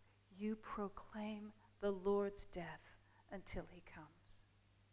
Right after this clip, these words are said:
Pour out your Holy Spirit on us, O God, and upon these gifts, of bread and wine, that they may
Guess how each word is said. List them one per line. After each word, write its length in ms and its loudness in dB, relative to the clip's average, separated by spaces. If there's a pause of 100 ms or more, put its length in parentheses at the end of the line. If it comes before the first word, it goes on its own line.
(1800)
Pour 260 8
out 240 6
your 80 2
Holy 360 0
Spirit 640 2 (420)
on 240 4 (100)
us, 340 2
O 180 6
God, 500 4
and 160 -2
upon 540 -4
these 320 0
gifts, 680 -4 (400)
of 240 4
bread 440 12
and 220 6
wine, 340 8
that 160 -2
they 160 2
may 240 -4